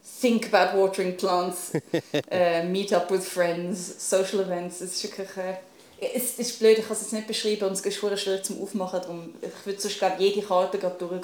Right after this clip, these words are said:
Speaker 1: wenn ich könnte. Mega
Speaker 2: Ja,
Speaker 1: lässig.
Speaker 2: aber man
Speaker 1: Also,
Speaker 2: muss
Speaker 1: wenn
Speaker 2: es
Speaker 1: ihr
Speaker 2: ja
Speaker 1: vorbeikommt
Speaker 2: noch
Speaker 1: zum Spielen.
Speaker 2: Man muss es ja noch spannend behalten.
Speaker 1: Ja, und ich find's wirklich, äh, sehr, sehr geil.
Speaker 2: Und was hast du geschenkt?
Speaker 1: Das habe ich bekommen. Was habe ich geschenkt?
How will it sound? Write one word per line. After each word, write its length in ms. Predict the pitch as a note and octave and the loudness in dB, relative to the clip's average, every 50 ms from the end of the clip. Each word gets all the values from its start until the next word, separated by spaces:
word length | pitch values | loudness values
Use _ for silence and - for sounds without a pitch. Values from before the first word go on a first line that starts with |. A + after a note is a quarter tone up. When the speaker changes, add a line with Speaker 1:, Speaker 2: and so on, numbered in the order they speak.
| E3+ D#3 D3+ | -4 -4 -4
Speaker 1:
wenn 120 | D#3 D#3+ | -2 -4
ich 60 | D#3+ - | -6 -6
könnte. 260 | D3 C#3 - - - - - - - - - - - - - | -8 -12 -12 -16 -18 -20 -20 -20 -20 -20 -18 -18 -12 -6 -2
Mega 180 | G#3 G#3 G#3 | 2 4 4
Speaker 2:
Ja, 60 | - - | 6 4
Speaker 1:
lässig. 160 | D#3+ - - | 4 2 0
Speaker 2:
aber 180 | C#3 C#3 D3+ | 2 2 2
man 100 | C#3+ C#3+ | 4 4
Speaker 1:
Also, 140 | C#3+ D3+ D3+ | 4 4 4
Speaker 2:
muss 100 | F3+ F3+ | 4 4
Speaker 1:
wenn 60 | - | 2
Speaker 2:
es 120 | D3+ - - | 2 2 4
Speaker 1:
ihr 60 | D#3+ | 4
Speaker 2:
ja 60 | D3 C#3+ | 4 4
Speaker 1:
vorbeikommt 240 | C#3+ C#3 C#3 C3+ - | 4 4 2 2 0
Speaker 2:
noch 80 | A3+ | -2
Speaker 1:
zum 120 | - G#3+ F#3+ | -2 -4 -4
Spielen. 320 | - - - A#3+ C4 C#4+ C#4+ - - - - - _ _ _ _ _ - F#4+ F4+ D#4+ E4+ - - - - - | -4 -2 2 2 2 2 0 -2 -8 -14 -20 -20 _ _ _ _ _ -12 -12 -12 -12 -12 -16 -18 -14 -8 -4
Speaker 2:
Man 120 | C3 C3 | -2 -2
muss 160 | C3+ B2+ C3 | -2 -2 -2
es 80 | C3+ B2+ | -2 -2
ja 100 | C#3+ B2+ | -2 -2
noch 120 | B2 A#2 | -2 -2
spannend 400 | - - - A2+ A2+ A#2+ A#2+ - | -4 -4 -4 -4 -4 -4 -6 -8
behalten. 400 | - A#2 A2 - - - - G#2+ G2 - - - - - - - - - - - - - - - - - - - - - _ _ _ _ _ _ _ _ _ _ - | -6 -6 -4 -4 -4 -6 -8 -10 -10 -10 -16 -18 -20 -20 -20 -20 -20 -20 -18 -18 -18 -20 -20 -20 -20 -20 -20 -20 -20 -20 _ _ _ _ _ _ _ _ _ _ -2
Speaker 1:
Ja, 100 | - - - - - | -2 -2 -2 -4 -8
und 100 | G3+ F#3+ | -8 -8
ich 60 | G3 - | -8 -8
find's 220 | - F#3 F#3 - | -10 -10 -8 -10
wirklich, 220 | F#3+ - - F3+ F3+ - - | -10 -10 -12 -14 -12 -8 -6
äh, 220 | F3+ E3 E3 - | -6 -6 -6 -4
sehr, 280 | - - - - F#3+ F#3 | -4 -2 0 0 0 -2
sehr 120 | F#3 F3 | -4 -4
geil. 200 | - D#3+ D#3 D#3 D#3+ - - - - - - - - | -6 -6 -6 -8 -8 -12 -16 -18 -20 -20 -20 -16 -8
Speaker 2:
Und 80 | C#3+ B2+ | -4 -4
was 120 | C3 B2 - | -4 -2 -2
hast 100 | C#3 - | -4 -2
du 80 | - D3+ | -2 -4
geschenkt? 300 | - - D#3+ D3+ D3 - | -2 -2 -2 -2 -2 -2
Speaker 1:
Das 160 | G#3 G#3+ - | -4 -2 -2
habe 100 | A#3+ A3 | -2 -2
ich 60 | G#3 - | -4 -4
bekommen. 560 | - D#3 - - - - F#3+ G3 A3+ D4+ G4+ A4 - - - - - - - - - - - - - - - - - - - - - _ - | -4 -6 -6 -6 -6 -4 -4 0 2 4 4 4 2 -2 -12 -16 -16 -16 -16 -16 -18 -20 -20 -20 -20 -20 -18 -18 -18 -18 -20 -20 -20 _ -16
Was 120 | - - | -12 -8
habe 120 | G#3 A3 | -8 -8
ich 120 | A#3+ A#3+ - | -8 -8 -10
geschenkt? 380 | - - - A#3 A#3+ B3 B3+ | -12 -10 -8 -6 -6 -8 -8